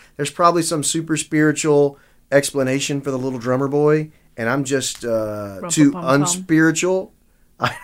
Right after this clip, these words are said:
Speaker 1: I don't know what it is because I do not, I've heard some versions that are pretty cool, but I don't like the Little Drummer Boy. I mean, the boy's probably cool, but I don't like the song.
Speaker 2: Yeah.
Speaker 1: What about you? Which one,
Speaker 2: Mm.
Speaker 1: favorite or, or least favorite?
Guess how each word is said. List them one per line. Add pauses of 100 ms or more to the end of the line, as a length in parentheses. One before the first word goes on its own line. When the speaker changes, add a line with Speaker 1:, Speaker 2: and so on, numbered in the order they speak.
(180)
Speaker 1:
I
don't
know
what
it
is (300)
because (240)
I
do
not, (240)
I've
heard
some
versions
that
are
pretty
cool, (240)
but
I
don't
like
the
Little
Drummer
Boy. (680)
I
mean, (240)
the
boy's
probably
cool,
but
I
don't
like
the
song. (240)
Speaker 2:
Yeah. (200)
Speaker 1:
What
about
you? (380)
Which
one,
Speaker 2:
Mm.
Speaker 1:
favorite
or,
or
least
favorite?